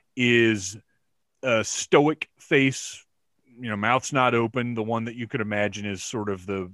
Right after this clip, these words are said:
the more, uh, traditional vintage face, the, the big smiling face, and then one that actually looks like more of an armored mask,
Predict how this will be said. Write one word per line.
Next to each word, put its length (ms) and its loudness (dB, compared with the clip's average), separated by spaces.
the 100 -4
more, 500 -2
uh, 40 -10
traditional 640 2
vintage 520 -6
face, 520 -4
the, 180 -10
the 100 -10
big 220 -2
smiling 460 -2
face, 400 -2
and 180 -2
then 200 2
one 280 2
that 120 -2
actually 380 -2
looks 280 -2
like 180 0
more 220 2
of 60 0
an 120 -2
armored 560 -2
mask, 840 -4